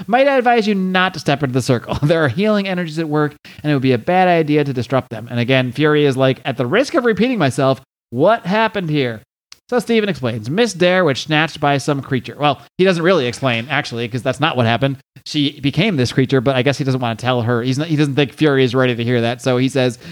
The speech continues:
"Miss Dare was snatched by some creature. We found her up here, injured and unconscious. I am attempting to heal her a little before we bring her down." And Fury says, "What did you do to your arm, Strange?" He says, "Oh, I was careless. I just, you know, I, easy to rip your garments when you're climbing a building, and I, I don't, I don't climb walls that much."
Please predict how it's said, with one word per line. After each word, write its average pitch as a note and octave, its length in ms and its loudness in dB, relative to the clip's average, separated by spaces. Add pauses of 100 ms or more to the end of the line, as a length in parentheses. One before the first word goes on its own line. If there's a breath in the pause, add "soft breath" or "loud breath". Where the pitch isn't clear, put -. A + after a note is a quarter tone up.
(140 loud breath)
"Miss D#3 220 0
Dare D3+ 240 2
was C3 280 0
snatched A#3 480 -2
by A#2+ 140 0
some A2 220 -6
creature. C3+ 360 -2 (540 loud breath)
We C#3 140 0
found F#3+ 320 0
her B2 160 2
up A2+ 120 -4
here, A#2 240 0
injured F#3 380 2
and E3 140 -2
unconscious. C3+ 540 -4
I C#3+ 100 -6
am B2 100 -2
attempting G3 440 -8
to E3 100 -6
heal E3+ 240 0
her B2 160 0
a C3+ 80 0
little E3+ 320 2
before D#3+ 320 2
we D#3+ 100 4
bring D3 220 0
her C#3 120 0
down." A2+ 360 -4 (540 loud breath)
And A2+ 100 -6
Fury C#3 240 2
says, A#2 220 0
"What A#2+ 200 2
did D3 140 0
you A#2 80 -2 (100)
do C3 140 2
to B2 80 2
your A#2+ 160 0
arm, C#3+ 300 0
Strange?" C3 320 -4
He - 20 -6
says, C#3+ 80 -6
"Oh, A#3+ 220 4
I G#3 180 4
was G3+ 140 0
careless. D#3+ 400 2
I C#3+ 60 0
just, C3+ 200 -6
you D3 60 0
know, C3+ 160 2
I, C3 160 4
easy C#3 260 2
to A#2+ 80 0
rip A#2 340 -4
your A2 180 -6
garments A2+ 500 -2
when G#2+ 80 -4
you're G#2 100 -8
climbing A#2 320 0
a G#2+ 60 0
building, G#2+ 320 2
and A2 80 0
I, A#2 160 0
I A2+ 40 0
don't, A2 200 -4
I A#2 60 -2
don't A2+ 120 -2
climb A2 240 -2
walls G#2+ 280 0
that A2 140 -4
much." G2+ 220 -8